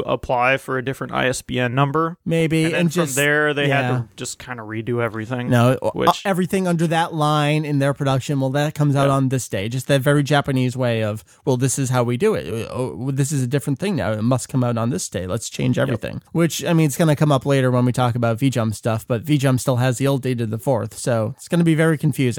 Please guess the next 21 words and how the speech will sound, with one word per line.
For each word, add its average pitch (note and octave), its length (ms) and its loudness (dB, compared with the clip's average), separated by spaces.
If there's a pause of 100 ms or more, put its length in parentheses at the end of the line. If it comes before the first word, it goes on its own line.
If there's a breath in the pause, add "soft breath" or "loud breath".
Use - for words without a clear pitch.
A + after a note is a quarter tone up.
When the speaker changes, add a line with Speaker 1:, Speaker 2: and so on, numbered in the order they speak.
(220)
Speaker 2:
next B2+ 160 -6
Speaker 1:
Mm-hmm. B2 80 -8
Speaker 2:
month. B2+ 180 -6 (160)
All D#3 120 4
right, G2 260 2 (100)
so F3 600 2
that F3 220 0
was C3 340 0
that. C#3+ 400 0 (100)
Oh, G3+ 180 2
man, D#3+ 300 2
we D#3+ 80 0
got A#3 120 2
some D3+ 400 0
big A3+ 280 0
video G3 400 2
game C#3 300 2
stuff C3 360 -2
here. D#3 180 0
We're D3+ 100 2
gonna G#3 460 2